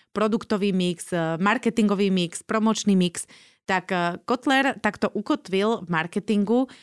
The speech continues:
že aj tá promotion sa skladá z niekoľkých častí a celé to treba správne pomixovať. Takže takto si viete pamätať tento pojem,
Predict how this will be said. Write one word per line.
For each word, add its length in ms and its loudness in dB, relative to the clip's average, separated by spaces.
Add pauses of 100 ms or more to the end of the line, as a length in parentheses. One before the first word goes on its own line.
(200)
že 400 0
aj 200 0
tá 40 2
promotion 600 4
sa 120 0
skladá 400 2
z 80 -2
niekoľkých 640 0
častí 640 -2 (400)
a 320 4 (160)
celé 320 4
to 120 0
treba 280 2
správne 480 4
pomixovať. 720 0
Takže 240 -2
takto 240 -2
si 160 0
viete 240 2
pamätať 560 0
tento 240 -2
pojem, 480 -4